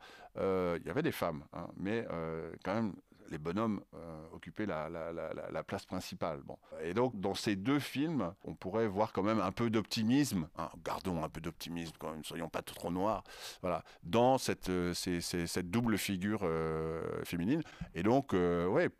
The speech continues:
on peut, on peut, on peut s'attendre, euh, on pourrait, on pourrait espérer qu'un jour, il y ait une, euh, femme, euh, issue d'eux, d'ascendance immigrée, euh, ascendance, euh, de l'immigration postcoloniale,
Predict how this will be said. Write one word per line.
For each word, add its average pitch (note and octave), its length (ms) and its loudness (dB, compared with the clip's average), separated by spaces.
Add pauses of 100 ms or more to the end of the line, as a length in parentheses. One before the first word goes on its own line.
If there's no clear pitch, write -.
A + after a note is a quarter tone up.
(360)
on D#2 80 -10
peut, E2 280 0
on D#2+ 120 -4
peut, E2 280 0
on D2+ 120 -2
peut F2+ 120 -4
s'attendre, F#2+ 520 2
euh, D#2 180 2
on D#2 100 0
pourrait, F2+ 360 0
on D2+ 140 -2
pourrait D#2+ 240 -2
espérer F2+ 440 0
qu'un F#2 480 2
jour, A#2 400 4 (400)
il E2 140 -2
y F2+ 40 2
ait F#2+ 100 6
une, F2 160 4
euh, D2 560 0
femme, G#2 400 4
euh, E2 200 2
issue G2+ 340 -4
d'eux, B2 400 4
d'ascendance F2+ 440 2
immigrée, F#2+ 600 2
euh, E2 580 2
ascendance, E2 420 -2
euh, D#2 200 -4
de - 100 -4
l'immigration E2+ 480 0
postcoloniale, F2 680 2